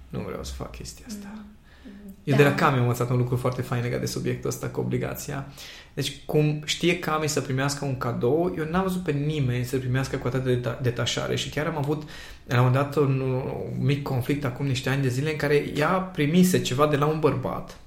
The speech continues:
Speaker 1: Din punctul meu de vedere, acel cadou era clar cu o intenție de a o
Speaker 2: Mhm.
Speaker 1: cumpăra, să zic
Speaker 2: Da, da,
Speaker 1: așa,
Speaker 2: da.
Speaker 1: da? Că așa facem cadouri, dragă, nu faci cadou ca bărbatul unei femei pentru că nu vrei nimic, da? Și, um, a primit cadou respectiv și eram ce,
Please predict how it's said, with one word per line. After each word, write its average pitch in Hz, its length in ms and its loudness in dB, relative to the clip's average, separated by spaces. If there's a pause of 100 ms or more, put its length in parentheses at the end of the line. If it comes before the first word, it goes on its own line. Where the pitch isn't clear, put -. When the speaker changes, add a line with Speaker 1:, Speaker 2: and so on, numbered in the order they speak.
(880)
Speaker 1:
Din 143 240 6
punctul 180 340 4
meu 160 140 6
de 165 120 6
vedere, 139 340 6
acel 147 280 6
cadou 143 300 6
era 127 180 6
clar 147 300 6
cu 143 100 4
o 131 40 6
intenție 120 600 4
de 120 120 2
a 117 60 8
o 110 140 8
Speaker 2:
Mhm. 107 400 0
Speaker 1:
cumpăra, 131 640 6
să 147 140 4
zic 117 160 2
Speaker 2:
Da, 113 60 0
da, 110 60 2
Speaker 1:
așa, 113 460 2
Speaker 2:
da. - 80 -6
Speaker 1:
da? 131 120 2
Că 65 320 -6
așa 123 180 -2
facem - 400 -6
cadouri, 113 380 -2
dragă, 113 280 2
nu 120 60 0
faci 120 200 0
cadou 117 400 4
ca 120 100 0
bărbatul 117 420 2
unei 117 120 0
femei 117 300 0 (320)
pentru 120 240 2
că 120 160 2
nu 120 100 6
vrei 107 200 4
nimic, 180 380 6 (120)
da? 117 220 -2 (520)
Și, 135 840 4 (180)
um, - 480 -6 (340)
a - 100 2
primit 180 260 4
cadou 190 240 6
respectiv 151 720 2
și - 180 2
eram 247 200 4
ce, 247 160 0